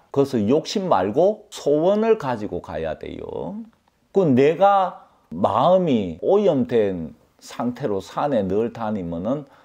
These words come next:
산을 오염시켜서 그 과보를 받는다. 이, 이 부분은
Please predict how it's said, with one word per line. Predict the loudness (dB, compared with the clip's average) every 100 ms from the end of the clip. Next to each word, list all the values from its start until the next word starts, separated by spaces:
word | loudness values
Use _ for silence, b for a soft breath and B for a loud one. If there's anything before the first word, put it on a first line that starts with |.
| b
산을 | -12 -6 0 0 0 -2 -2
오염시켜서 | 0 0 -2 -4 -10 -8 -6 -4 -4
그 | -4 -8
과보를 | -8 -6 -2 0 0 0
받는다. | -8 -8 -8 -10 -12 -6
이, | -2
이 | 0 0 -2
부분은 | -2 -4 -4 -4 -8